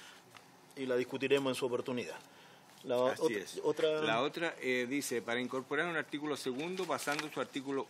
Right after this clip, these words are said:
Speaker 2: único a ser artículo primero. De nuevo, un
Speaker 1: Ah.
Speaker 2: artículo,
Speaker 1: Ya,
Speaker 2: esto no
Speaker 1: pero
Speaker 2: tiene
Speaker 1: ya, no,
Speaker 2: artículo
Speaker 1: no,
Speaker 2: único.
Speaker 1: no
Speaker 2: Artículo
Speaker 1: importa, ya.
Speaker 2: segundo, modifícase el artículo noventa cuater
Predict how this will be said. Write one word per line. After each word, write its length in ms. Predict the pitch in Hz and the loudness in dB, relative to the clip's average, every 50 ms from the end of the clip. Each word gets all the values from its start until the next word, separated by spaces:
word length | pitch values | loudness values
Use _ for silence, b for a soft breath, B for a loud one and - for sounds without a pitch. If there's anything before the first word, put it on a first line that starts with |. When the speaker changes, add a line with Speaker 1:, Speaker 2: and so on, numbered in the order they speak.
| - 135 | -6 -6
Speaker 2:
único 420 | 147 165 180 190 190 185 - 160 | -4 -4 -2 -4 -4 -4 -4 -4
a 40 | 147 | -4
ser 220 | - - 156 151 | -2 -2 -2 -2
artículo 500 | 147 143 - - 151 143 156 151 147 139 | -2 -4 -4 -6 -8 -6 -6 -4 -4 -4
primero. 480 | 127 135 139 143 165 147 117 92 87 82 - - - - - - - - - - - - - - - - - - - - - | -4 -4 -4 0 2 2 2 0 -2 -8 -14 -18 -20 -20 -20 -20 -20 -20 -20 -20 -20 -20 -20 -20 -20 -20 -20 -20 -20 -18 -16
De 80 | 117 117 | -14 -12
nuevo, 320 | 123 131 151 160 160 147 - | -10 -10 -8 -8 -10 -10 -10
un 160 | 131 127 127 | -10 -8 -8
Speaker 1:
Ah. 40 | 127 | -8
Speaker 2:
artículo, 440 | 117 104 - 147 131 135 139 120 101 - - - - - - - - - - - - - - - - - - | -10 -10 -10 -10 -8 -6 -6 -8 -8 -10 -18 -20 -20 -20 -20 -20 -20 -20 -20 -20 -20 -20 -20 -20 -20 -18 -12
Speaker 1:
Ya, 180 | - - 87 - - 117 - | -6 -6 -6 -6 -8 -10 -14
Speaker 2:
esto 220 | 135 131 - - 127 | -6 -6 -4 -4 -4
no 120 | 127 120 | -6 -6
Speaker 1:
pero 20 | |
Speaker 2:
tiene 100 | - 131 131 240 | -6 -2 0 2
Speaker 1:
ya, 60 | 185 175 | 2 2
no, 60 | - | 0
Speaker 2:
artículo 240 | 123 117 117 113 107 | -4 -4 -4 -4 -2
Speaker 1:
no, 60 | 254 | -4
Speaker 2:
único. 120 | 254 - | -4 -4
Speaker 1:
no 40 | 190 | -6
Speaker 2:
Artículo 360 | 147 - - 139 143 143 139 | -6 -6 -6 -6 -4 -4 -4
Speaker 1:
importa, 20 | 131 | -4
ya. 80 | - | -2
Speaker 2:
segundo, 480 | - 139 135 139 120 101 90 82 87 92 | -2 -2 -2 -2 -2 -4 -6 -10 -12 -12
modifícase 600 | 104 110 113 117 113 - 147 156 160 147 - 151 | -10 -8 -8 -6 -6 -6 -6 -6 -6 -4 -4 -2
el 60 | 135 | -4
artículo 420 | 123 117 - 143 131 139 135 127 120 | -4 -4 -6 -8 -6 -6 -4 -4 -4
noventa 420 | 120 120 120 123 131 127 - 127 | -2 -2 -2 -2 -4 -4 -4 -6
cuater 440 | 120 - 151 143 127 - - 113 117 | -4 0 2 2 2 2 -2 -6 -8